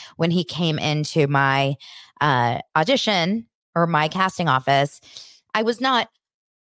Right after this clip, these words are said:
super impressed. I really wanted to be, 'cause all I wanted was to, you know, hire Dean McDermott. This was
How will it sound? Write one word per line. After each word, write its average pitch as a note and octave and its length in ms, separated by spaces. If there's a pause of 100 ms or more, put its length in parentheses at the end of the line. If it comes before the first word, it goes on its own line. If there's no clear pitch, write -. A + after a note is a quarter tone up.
(120)
super - 480
impressed. C#3 440
I F3+ 80
really F3 440
wanted C#3+ 360
to D4 100
be, F3+ 240
'cause F#3+ 160
all E3+ 200
I F#3 60
wanted F3+ 360
was D3+ 240
to, D3 300
you D3+ 120
know, C3 160
hire C#3 300
Dean C#3 160
McDermott. C#3 340
This D#3 160
was E3 160